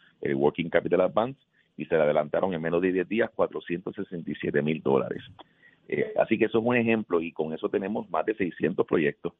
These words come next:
en, en esas mismas circunstancias que son bien favorables, pero te tengo que decir de que habíamos identificado un área, eh, de proyectos, eh, que la manera en que estaba estructurado ya tenían ciertos desembolsos, no cualificaban para el Working Capital Advance.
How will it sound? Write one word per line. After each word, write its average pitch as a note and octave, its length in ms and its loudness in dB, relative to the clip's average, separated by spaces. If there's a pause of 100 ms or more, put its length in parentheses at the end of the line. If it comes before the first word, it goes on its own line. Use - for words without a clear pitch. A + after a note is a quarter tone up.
(420)
en, E2 220 -6
en D#2 180 -4
esas F2 180 0
mismas F2+ 260 0
circunstancias F#2 560 0
que E2 100 0
son D2 180 -6
bien D#2+ 160 -2
favorables, E2 560 2 (360)
pero B2+ 300 2
te F2+ 120 -12
tengo E2 220 -10
que F#2 120 -6
decir F#2+ 380 -8 (420)
de E2 160 -12
que - 80 -2
habíamos D#2+ 300 -2
identificado G2 880 2
un E2+ 200 -6
área, F#2+ 480 0 (480)
eh, D#2+ 200 -4
de E2 140 0
proyectos, F2 680 0 (140)
eh, - 120 -8 (100)
que F2 420 -2 (320)
la F2 180 0
manera E2 260 -2
en G#2 80 -4
que G#2+ 100 -4
estaba A2 280 2
estructurado G#2 640 2
ya D#2 100 -2
tenían F#2 300 -4
ciertos F2+ 280 -2
desembolsos, G#2 680 0 (460)
no F#2+ 260 -2
cualificaban A2+ 880 0
para F2 220 -2
el D#2 80 -4
Working D#2 340 -6
Capital F2 380 0
Advance. D2+ 420 -2